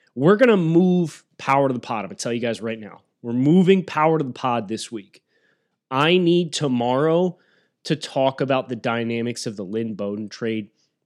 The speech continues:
in depth. That will take place at Power to the Pod. Power to the Pod, let's shoot for somewhere in the back half of the week. Okay, we gotta get a Patriots game plan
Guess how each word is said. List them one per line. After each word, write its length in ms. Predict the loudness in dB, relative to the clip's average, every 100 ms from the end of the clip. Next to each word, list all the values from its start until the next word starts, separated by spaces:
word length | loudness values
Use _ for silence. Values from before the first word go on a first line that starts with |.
| _
in 200 | -8 -6
depth. 460 | -4 -4 -4 -6 _ _ _ _ _ _ _ _
That 520 | -8 0 0 0 -4 _ _ _ _ _ _ _ _ _ -6
will 320 | 0 2 2
take 300 | 0 -2 -2
place 260 | -2 -2 -4
at 60 |
Power 220 | -2 -2
to 40 | -2
the 60 |
Pod. 220 | -4 -6 0
Power 240 | 4 4
to 60 | 2
the 40 |
Pod, 520 | 0 2 4 4 2 -6 _ _ _ -4
let's 400 | 0 2 0 -2
shoot 460 | -4 -2 -2 -4
for 440 | -10 -6 -2 0 0
somewhere 440 | -2 -2 0 0
in 100 | 0
the 80 | 0
back 320 | -2 -4 -4
half 300 | -6 -8 -8
of 60 | -10
the 40 |
week. 400 | -10 -14 -18 -20 _ _ _ _ _ _ _ _
Okay, 140 | -8 -6
we 100 | -4
gotta 180 | -4
get 120 | -4 -6
a 40 |
Patriots 560 | -6 -8 -6 -8 -10 -8
game 280 | -6 -4 -4
plan 440 | -6 -4 -4 -6